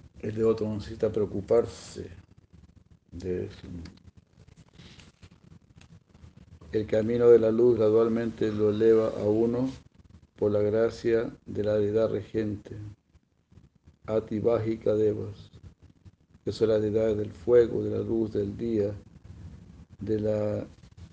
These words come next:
de la luna brillante y los seis meses en que el sol está en el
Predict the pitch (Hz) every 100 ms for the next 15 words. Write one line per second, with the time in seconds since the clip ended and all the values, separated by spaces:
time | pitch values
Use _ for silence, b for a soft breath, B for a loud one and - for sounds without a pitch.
0 | 85 _ _ - _ _ - - - -
1 | - - 110 107 107 113 113 107 101 95
2 | 113 110 101 - 101 104 - 107 104 98
3 | 110 107 104 107 110 117 - 104 101 104
4 | 101 113 113 113 110 - - _ _ _
5 | - _ _ _ _ _ _ 98 - 110
6 | 110 104